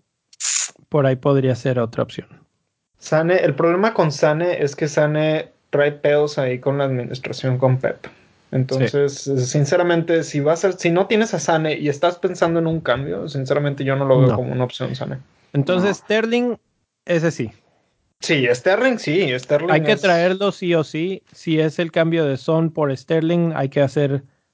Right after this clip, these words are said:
Speaker 1: un segundo cambio para hacer fondos para traer a Sterling.
Speaker 2: Entonces
Speaker 3: Oigan, a ver, yo, yo tengo ahí una, una muy, muy buena pregunta. Yo creo que todos pensamos en jalar tres del City.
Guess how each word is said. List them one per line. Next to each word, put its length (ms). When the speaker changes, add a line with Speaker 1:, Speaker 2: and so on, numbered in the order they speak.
Speaker 1:
un 140
segundo 440
cambio 360
para 280
hacer 260
fondos 400
para 240
traer 280
a 60
Sterling. 360
Speaker 2:
Entonces 340
Speaker 3:
Oigan, 120
a 40
ver, 200
yo, 160
yo 180
tengo 260
ahí 140
una, 600
una 280
muy, 400
muy 260
buena 320
pregunta. 580
Yo 200
creo 140
que 80
todos 180
pensamos 320
en 60
jalar 320
tres 200
del 140
City. 400